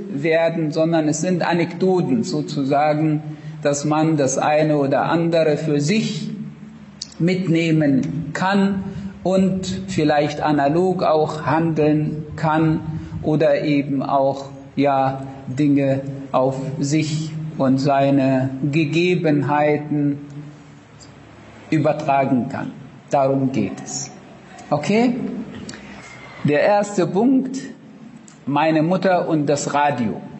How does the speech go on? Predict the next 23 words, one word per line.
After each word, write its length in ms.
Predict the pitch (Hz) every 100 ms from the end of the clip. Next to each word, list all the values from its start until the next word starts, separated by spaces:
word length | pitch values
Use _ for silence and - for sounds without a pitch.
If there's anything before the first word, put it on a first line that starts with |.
| - - - - - - - -
Mein 300 | 147 143 143
Vater, 600 | - 185 180 147 160 - - -
Allah 340 | 131 131 143
erbarme 460 | 127 127 139 143 131
sich 240 | - -
seiner, 500 | - 156 156 147 147 151 - -
ist 380 | 143 - - -
früh 340 | - 165 175 170
gestorben 760 | 147 - 165 165 160 143 180 - - - - _ _ _ _ -
und 300 | 151 151 147
meine 280 | 170 175 170
Mutter 320 | 202 214 185
hat 180 | 180 -
uns 280 | 185 156 -
großgezogen. 1120 | 156 185 180 165 147 - 156 139 110 - - - - - - - - - - - - -
Und 440 | 143 147 143 147 -
in 260 | 156 156
meiner 380 | 165 185 185 175
Kindheit, 880 | - 247 220 143 160 165 170 190 - - - - - -
in 60 |
den 160 | 156 147
achtziger 540 | 196 - - 170 156
Jahren, 480 | 143 156 170 143 180